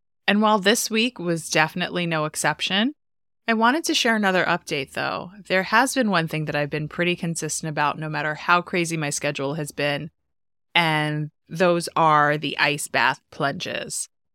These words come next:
Out of the thirty-one days of January, I'm probably at twenty or twenty-one plunges. And while that's a significant part of the month, they are really short sessions. It's about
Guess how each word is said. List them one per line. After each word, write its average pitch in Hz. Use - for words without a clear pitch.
Out 190
of 170
the 185
thirty-one 180
days 165
of 165
January, 156
I'm 185
probably 208
at 160
twenty 175
or 147
twenty-one 151
plunges. 151
And 175
while 170
that's 165
a 165
significant 180
part 165
of 160
the 165
month, 160
they 233
are 202
really 170
short 156
sessions. 147
It's 185
about 160